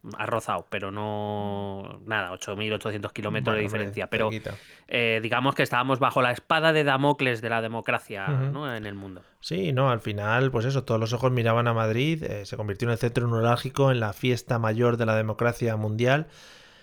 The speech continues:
Speaker 2: y todos lo vivíamos así. Yo cuando fui a votar sentía sobre mí el peso de, pues eso, de la democracia y, y, y de la elección, ¿no? de, de persona, como persona libre que soy actualmente, porque ya lo estoy disfrutando.
Speaker 1: Claro. No,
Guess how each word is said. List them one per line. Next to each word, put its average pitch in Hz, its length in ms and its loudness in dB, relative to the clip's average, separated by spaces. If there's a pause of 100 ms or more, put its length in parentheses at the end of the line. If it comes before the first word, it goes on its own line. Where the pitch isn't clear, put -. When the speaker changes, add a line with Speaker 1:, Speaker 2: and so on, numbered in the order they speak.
(180)
Speaker 2:
y 117 160 -6
todos 160 200 6
lo 165 100 6
vivíamos 139 320 4
así. 123 340 0
Yo 110 300 2
cuando 110 240 2
fui 113 160 0
a 110 60 4
votar 117 400 4
sentía 120 440 0
sobre 127 280 6
mí 147 360 2
el 101 220 -4
peso 120 340 2
de, 101 600 -4 (120)
pues - 140 -6
eso, 143 180 -2
de - 200 -6
la 95 80 -4
democracia 127 720 0
y, - 260 -6
y, - 340 -10
y 98 40 -8
de 95 120 -4
la 90 160 -6
elección, 101 640 2
¿no? 131 200 0
de, 92 280 -4
de 92 140 -8
persona, - 520 -2 (120)
como 110 120 0
persona 156 300 2
libre 123 300 4
que - 80 -10
soy 98 280 -2
actualmente, 104 680 -2 (400)
porque 107 140 -4
ya 110 60 2
lo 110 60 0
estoy - 140 -6
disfrutando. 95 580 -2 (420)
Speaker 1:
Claro. 120 280 -2 (800)
No, 135 140 2